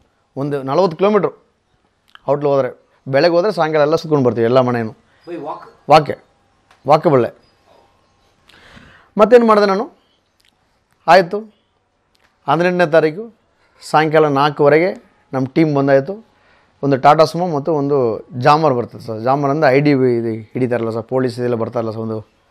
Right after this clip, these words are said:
Speaker 1: ಜಾಮರ್ ಗೊತ್ತಾ, ಐ ಡಿ ಬ್ಲಾಸ್ಟ್ ಇದು ಮ-, ಜಾಮ್ ಮಾಡೋದು.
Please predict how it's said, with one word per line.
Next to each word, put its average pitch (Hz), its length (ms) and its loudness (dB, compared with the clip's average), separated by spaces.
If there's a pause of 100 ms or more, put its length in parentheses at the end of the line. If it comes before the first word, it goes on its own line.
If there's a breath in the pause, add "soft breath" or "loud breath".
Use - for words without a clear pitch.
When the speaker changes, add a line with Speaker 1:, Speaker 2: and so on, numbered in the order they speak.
(480)
Speaker 1:
ಜಾಮರ್ 131 320 -2
ಗೊತ್ತಾ, 131 240 -6 (440)
ಐ 135 100 4
ಡಿ 139 100 0
ಬ್ಲಾಸ್ಟ್ 127 320 0
ಇದು 120 200 -2
ಮ-, 117 120 -6
ಜಾಮ್ 135 240 0
ಮಾಡೋದು. 113 340 -4